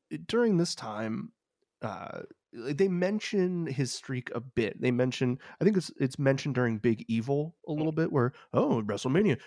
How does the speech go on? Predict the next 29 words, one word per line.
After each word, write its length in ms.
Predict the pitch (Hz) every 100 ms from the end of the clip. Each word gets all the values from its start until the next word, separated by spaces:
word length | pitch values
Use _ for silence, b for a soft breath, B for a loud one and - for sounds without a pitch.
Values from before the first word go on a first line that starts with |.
| B
did 240 | 120 120 -
you 140 | 127
know 280 | 104 101 127
that 160 | 196 -
Undertaker's 460 | 127 135 131 113
not 160 | 101 - -
lost 380 | 107 165 -
during 280 | - 117 131
WrestleMania?" 640 | - 135 139 123 110 170 254 B B -
It's, 300 | 110 - _
it, 480 | 92 - - 135 131
but 180 | 123 -
it's 160 | 120
not 180 | 156 -
really 260 | 143 123 120
addressed 380 | 123 117 110 131
as, 120 | 110
like, 260 | 110 104 - b b b b _
nobody's 460 | 135 151 156 139 127
goal 460 | 123 135 120 135
is 100 | 123
to 120 | - 117
end 140 | 110
his 120 | 110
streak 480 | - - 131 135 - 123
until 340 | 104 - 110
this 200 | 110 107
dead 240 | - 110
man 360 | 135 165 190